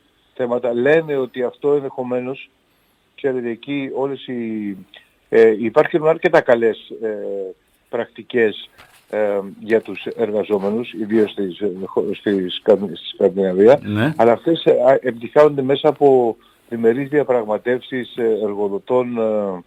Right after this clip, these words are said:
Speaker 1: συνδικάτων κτλ. κάθε φορά και θεωρούν ότι μια οδηγία της Ευρωπαϊκής Ένωσης υποχρεωτική, ε, θα εμπόδιζε, ε, αυτή τη, τη σχέση που έχουν, ε, οι κοινωνικοί εταίροι.
Speaker 2: Θα το δούμε. Πού θα
Speaker 1: Αυτό
Speaker 2: το πάει το
Speaker 1: σημαίνει
Speaker 2: Παρίσι, θα το δούμε,
Speaker 1: δεν
Speaker 2: θα το
Speaker 1: είναι,
Speaker 2: δούμε.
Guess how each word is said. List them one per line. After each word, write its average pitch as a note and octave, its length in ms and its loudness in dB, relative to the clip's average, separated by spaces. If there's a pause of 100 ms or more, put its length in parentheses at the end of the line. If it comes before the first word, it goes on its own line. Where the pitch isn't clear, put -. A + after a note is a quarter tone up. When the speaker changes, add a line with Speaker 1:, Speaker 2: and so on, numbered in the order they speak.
(480)
Speaker 1:
συνδικάτων A#2+ 640 2
κτλ. G#2+ 260 0 (260)
κάθε B2 280 0
φορά G2+ 400 0 (340)
και C3 140 -6
θεωρούν C3 580 -2 (480)
ότι A2 240 -12
μια B2 560 0 (320)
οδηγία A2 640 2
της - 120 -12
Ευρωπαϊκής G2 500 -4
Ένωσης A2 300 -2
υποχρεωτική, G#2 880 -4 (400)
ε, A2+ 160 0
θα A2 380 4
εμπόδιζε, B2 800 4 (460)
ε, G#2+ 280 -2 (100)
αυτή A#2+ 240 -8
τη, A2+ 140 -8 (460)
τη - 100 -18
σχέση A2+ 420 -2
που G2+ 120 0
έχουν, A2 320 2
ε, G#2+ 220 0
οι G2 160 -2
κοινωνικοί G#2 420 -2
εταίροι. A2 280 8
Speaker 2:
Θα F3+ 120 6
το F3 120 6
δούμε. E3 220 8
Πού C3 100 4
θα D3 60 6
Speaker 1:
Αυτό D3 120 10
Speaker 2:
το C3 40 4
πάει C#3 120 10
το C3 60 10
Speaker 1:
σημαίνει A2+ 220 10
Speaker 2:
Παρίσι, D3 300 4
θα C3+ 120 0
το C#3 100 4
δούμε, C3 200 4
Speaker 1:
δεν A#2 160 0
Speaker 2:
θα A#2+ 60 6
το A#2+ 60 6
Speaker 1:
είναι, C#3+ 140 4
Speaker 2:
δούμε. A#2+ 180 -8